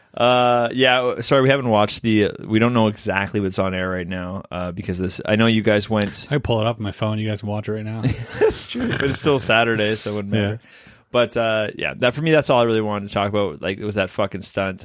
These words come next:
Speaker 1: uh, 'cause it freaked
Speaker 2: Oh,
Speaker 1: me out.
Speaker 2: for those of you, also, big thank you to those of you who are tuning into Wes's channel, his main channel, obviously.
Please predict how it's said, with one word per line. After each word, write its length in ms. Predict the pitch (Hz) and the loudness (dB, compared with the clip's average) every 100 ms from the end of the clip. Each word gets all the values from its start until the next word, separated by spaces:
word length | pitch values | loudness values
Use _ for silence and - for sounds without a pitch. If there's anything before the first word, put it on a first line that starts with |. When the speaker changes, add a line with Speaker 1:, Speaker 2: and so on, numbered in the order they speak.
| - | -10
Speaker 1:
uh, 560 | 87 92 90 87 95 104 | -4 -4 -4 -6 -8 -12
'cause 160 | 107 101 | -14 -16
it 60 | |
freaked 140 | - 147 | -2 2
Speaker 2:
Oh, 80 | 143 | 2
Speaker 1:
me 100 | 90 | -2
out. 80 | 90 | -2
Speaker 2:
for 120 | 143 | 2
those 260 | 139 170 | 4 4
of 60 | 196 | 4
you, 300 | 220 220 180 | 4 4 2
also, 480 | 147 160 - 151 127 | 2 0 2 2 2
big 180 | 123 143 | 0 0
thank 260 | 143 151 | 0 2
you 280 | 147 123 117 | 2 2 2
to 280 | 104 - 131 | -4 -4 -2
those 240 | 117 127 | 0 -2
of 80 | 131 | 0
you 160 | 127 113 | 2 4
who 80 | 117 | 2
are 60 | |
tuning 320 | - 131 123 | 2 2 4
into 160 | 120 107 | 4 2
Wes's 340 | 107 110 104 | 2 0 -2
channel, 400 | - 120 113 104 104 | -2 0 2 2 0
his 160 | 104 | 0
main 180 | 107 104 | 2 2
channel, 260 | - 107 104 | 2 2 2
obviously. 420 | 104 95 107 | 2 0 0